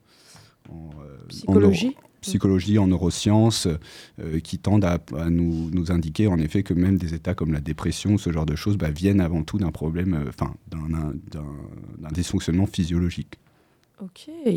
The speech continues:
Speaker 2: très intéressant. Mais ça, on pourra peut-être développer ça un peu après. Et
Speaker 1: Carrément.
Speaker 2: sinon, Étis, toi,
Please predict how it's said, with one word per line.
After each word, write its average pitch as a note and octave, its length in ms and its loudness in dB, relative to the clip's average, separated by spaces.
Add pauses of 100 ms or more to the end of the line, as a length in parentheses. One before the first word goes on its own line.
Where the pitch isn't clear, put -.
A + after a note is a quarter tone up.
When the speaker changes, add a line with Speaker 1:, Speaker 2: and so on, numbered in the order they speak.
Speaker 2:
très C4+ 420 -2
intéressant. G3+ 580 0
Mais F3+ 80 -2
ça, C4+ 140 0
on B3+ 80 2
pourra F3+ 160 0
peut-être B3 220 0
développer F3+ 460 4
ça B3 260 -4
un G3 140 2
peu B3+ 240 4
après. - 280 -2
Et - 40 -10 (560)
Speaker 1:
Carrément. - 20 6
Speaker 2:
sinon, D#4 320 0 (100)
Étis, - 500 0
toi, A3+ 160 -12